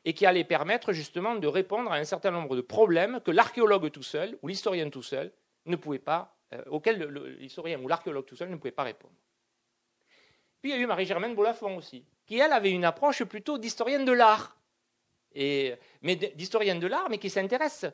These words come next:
pas seulement au décor, aux formes, mais aussi à l'objet lui-même et à l'histoire. Alors elle, elle rentre par l'histoire de l'art, mais pour faire de l'histoire.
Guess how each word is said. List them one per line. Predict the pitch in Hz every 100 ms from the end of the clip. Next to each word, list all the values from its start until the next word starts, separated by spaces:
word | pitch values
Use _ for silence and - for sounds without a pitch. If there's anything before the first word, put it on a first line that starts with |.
| _ _
pas | 277 269
seulement | 247 220 208 208 180 120 _ _ _
au | 131 131
décor, | 165 165 - -
aux | 180
formes, | - 277 302 233 175
mais | 196
aussi | 196 -
à | 156
l'objet | 196 175 185
lui-même | 180 202 320 277
et | 247
à |
l'histoire. | 247 269 - 180 139 127 151
Alors | 180 240
elle, | 277
elle | 262
rentre | 247 240 208
par | -
l'histoire | 208 - 196 170
de |
l'art, | 180 269
mais | 247
pour | 226 190
faire | 262
de | 220
l'histoire. | 202 - 160 135 123